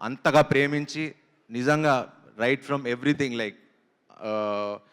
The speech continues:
నేను ఇంత కొత్తగా కనపడినా, ఇంత బాగా చేసినా ఆ క్రెడిట్ అంతా శ్రీరామ్కే ఇస్తా. ఎందుకంటే నేను తను పాత సినిమాలన్నీ చూసి నమ్మి, నేను తను ఫస్ట్ నుంచి చెప్పా, "నీలో అసలు నువ్వు చేసే సినిమాలకి మీకు సంబంధం లేదు, మీరు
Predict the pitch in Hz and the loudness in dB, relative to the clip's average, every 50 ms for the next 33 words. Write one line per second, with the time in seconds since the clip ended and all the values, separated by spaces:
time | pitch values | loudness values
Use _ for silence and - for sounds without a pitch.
0 | _ _ _ _ _ - 113 123 127 127 120 120 113 113 - 131 - - 123 123 | _ _ _ _ _ -8 -6 -6 -6 -6 -6 -8 -8 -6 -8 -6 -2 -2 -2 -2
1 | - - 147 147 147 139 139 139 131 147 143 139 139 143 147 151 156 151 - _ | -2 -2 0 0 2 2 0 -2 0 0 -2 0 0 -2 -2 -2 -4 -6 -8 _
2 | _ _ _ _ _ _ _ _ _ _ - 117 131 123 139 123 127 127 135 131 | _ _ _ _ _ _ _ _ _ _ -14 -12 -10 -8 -4 0 2 2 2 2
3 | - 143 139 131 139 135 139 143 143 - - 113 113 - - 120 123 127 135 135 | 2 2 0 0 0 -2 -2 -2 -2 -2 -4 -4 -6 -4 -2 -2 -2 -2 -2 0
4 | 143 139 139 127 139 131 127 - 135 131 135 139 139 139 127 139 127 113 - - | 0 0 0 0 0 -2 0 0 2 2 4 2 2 0 -2 -6 -6 -4 -2 0
5 | 120 120 139 - - - _ _ _ _ _ _ _ _ _ _ _ _ _ _ | 0 0 0 -2 -8 -20 _ _ _ _ _ _ _ _ _ _ _ _ _ _
6 | _ _ _ - 123 131 139 147 147 151 147 143 139 135 131 - - 131 127 131 | _ _ _ -4 0 2 4 4 6 4 6 6 4 4 4 4 2 4 6 6
7 | 127 127 - - 131 139 139 156 139 143 147 147 156 151 147 147 147 147 135 - | 6 6 6 6 6 6 6 4 2 0 2 2 4 4 4 2 2 0 0 4
8 | 143 151 151 147 165 160 139 123 127 139 147 151 156 165 160 - - _ _ _ | 4 4 4 4 2 0 2 0 0 0 2 0 0 0 -2 -8 -16 _ _ _
9 | _ _ - 120 127 131 131 127 - 131 123 127 120 - 135 131 127 - - 165 | _ _ -6 -4 -2 0 0 2 2 4 4 4 4 4 2 2 2 2 2 4
10 | 160 156 147 139 - - 117 107 - - - - - - - - 123 123 135 147 | 4 6 6 6 6 6 4 4 4 0 -6 -20 -20 -18 -10 -4 -2 0 2 4
11 | 147 156 156 151 151 151 - - - - - _ _ - - 107 - 120 120 120 | 6 8 8 6 6 2 -6 -20 -20 -20 -20 _ _ -14 -12 -10 -6 -6 -4 -2
12 | 120 123 120 - 131 135 139 135 147 139 - 135 143 147 147 147 147 143 - 151 | -2 -2 0 2 4 4 4 2 0 -4 -6 -8 -4 -2 -2 -2 -4 -4 -8 -6
13 | 147 139 139 127 143 139 - 113 120 135 135 147 143 143 139 135 135 135 139 131 | -4 -2 -2 -2 -2 -2 -2 0 0 0 -2 -2 -2 -2 -2 -2 -2 -2 -2 -4
14 | 131 131 123 120 | -4 -6 -6 -6